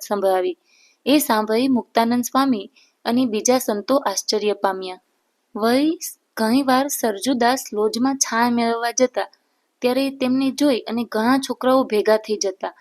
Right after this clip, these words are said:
મહારાજ ઘણીવાર એ છોકરાઓને સમાધિ કરાવતા,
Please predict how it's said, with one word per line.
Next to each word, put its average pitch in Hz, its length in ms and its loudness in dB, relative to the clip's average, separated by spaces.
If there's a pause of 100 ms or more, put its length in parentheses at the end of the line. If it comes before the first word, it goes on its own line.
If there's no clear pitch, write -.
(260)
મહારાજ 254 440 2
ઘણીવાર 247 580 4
એ 262 80 0
છોકરાઓને 240 560 0
સમાધિ 220 440 -2
કરાવતા, 190 520 -2